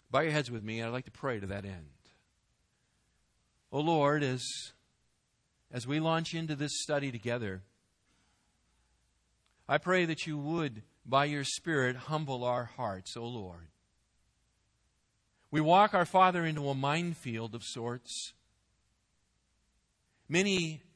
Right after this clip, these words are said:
many differing opinions, strongly held, no doubt. But our Father, I pray for your grace and your mercy to enable us to be able to not just exist in that environment, but to thrive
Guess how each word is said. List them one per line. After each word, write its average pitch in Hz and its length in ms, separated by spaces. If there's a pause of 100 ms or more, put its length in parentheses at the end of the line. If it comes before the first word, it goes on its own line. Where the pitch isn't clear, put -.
many 160 380
differing 135 500
opinions, 117 600
strongly 127 560
held, 107 480 (100)
no 110 140
doubt. 101 320 (2000)
But 151 80
our 165 80
Father, 170 340
I 170 120
pray 160 440
for 139 160
your 135 160
grace 143 440
and 120 120
your 120 120
mercy 127 540 (420)
to 151 160
enable 160 380
us - 520 (1040)
to 156 80
be 170 140
able 180 160
to 135 200 (320)
not 175 300
just 156 220
exist 139 480
in 127 120
that 123 300
environment, 131 640
but 131 140
to 139 80
thrive 147 580